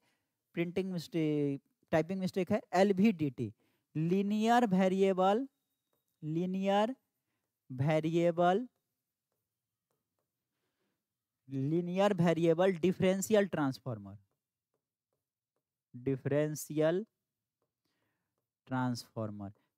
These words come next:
ये एक तरह का ट्रांसड्यूसर है। ये क्या है? एलवीडीटी, linear variable differential transformer, ये क्या है? एक तरह का ट्रांसड्यूसर है। और ट्रांसड्यूसर क्या करता है?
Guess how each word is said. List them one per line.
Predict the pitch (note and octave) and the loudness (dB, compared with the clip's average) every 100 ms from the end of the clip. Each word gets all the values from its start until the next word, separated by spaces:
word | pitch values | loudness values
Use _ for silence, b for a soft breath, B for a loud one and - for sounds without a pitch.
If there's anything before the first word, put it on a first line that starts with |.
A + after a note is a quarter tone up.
| - | -6
ये | D3+ G#3 | 0 0
एक | G#3 G3+ A3+ - | 4 4 4 4
तरह | G#3 G#3 | 4 4
का | G3+ A3 | 2 0
ट्रांसड्यूसर | A3 - F#3+ G3 E3+ D3 F3+ E3 F#3 E3 | 0 0 0 0 -2 0 -2 0 0 2
है। | C3 G#2 G2+ _ _ D3 | 0 -6 -10 _ _ -4
ये | D#3+ G3 | -2 -2
क्या | - G3 G3+ | 0 2 2
है? | G#3+ C#4 D#4+ _ _ _ - | 2 0 -4 _ _ _ 0
एलवीडीटी, | F3+ F#3 G#3 F3+ G3+ A#3+ E4+ - - | 2 4 2 2 0 2 0 -2 0
linear | F#3 G3+ G#3+ | 0 2 2
variable | F#3+ G3+ G3+ G3 | 4 4 4 2
differential | F#3 G3 F#3+ | 0 -2 -4
transformer, | F#3+ F#3 G#3 G3+ F3 | -4 -4 -4 -4 0
ये | G#3 A#3 | 2 2
क्या | G#3+ G#3 | 2 2
है? | G#3+ | 2
एक | - | 0
तरह | G#3 | -2
का | G3+ A#3+ | 0 -2
ट्रांसड्यूसर | - G#3 G3 G#3 E3+ D#3+ G3 - A3 D#3 | -2 -2 0 0 -2 -2 -2 2 2 2
है। | A#2+ C3 b b _ | -2 -6 b b _
और | D3 | -8
ट्रांसड्यूसर | - F#3+ F#3 F#3 G3+ G3 A#3 | -2 0 0 0 -2 0 2
क्या | A3 B3 | 4 2
करता | A#3+ A3+ G#3 | 4 2 2
है? | D#3 A#2 | 2 -2